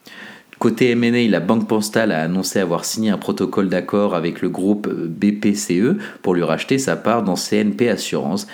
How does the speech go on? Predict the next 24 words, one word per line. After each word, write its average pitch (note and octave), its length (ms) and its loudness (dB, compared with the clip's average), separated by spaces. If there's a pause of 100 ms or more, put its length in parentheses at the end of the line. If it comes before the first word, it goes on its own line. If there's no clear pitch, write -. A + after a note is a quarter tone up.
(140)
afin A2+ 280 -2
de G#2 100 2
le F2 160 2
retirer G2+ 480 0
par F#2 180 0
la D#2 120 0
suite A#2+ 200 -4
de F#2+ 80 0
la D2+ 120 -2
Bourse G#2 260 0
de F2+ 60 -2
Paris. - 400 -6 (540)
Côté G#2+ 260 2
résultat, G2 480 2
Airbus G2 560 0
a F2+ 80 -2
publié G2+ 340 0
un G#2 80 4
chiffre G2+ 320 -2
d'affaires F#2 380 0
de E2+ 60 0
trente-cinq G2+ 520 -2
milliards F2+ 320 0
d'euros, F#2 300 0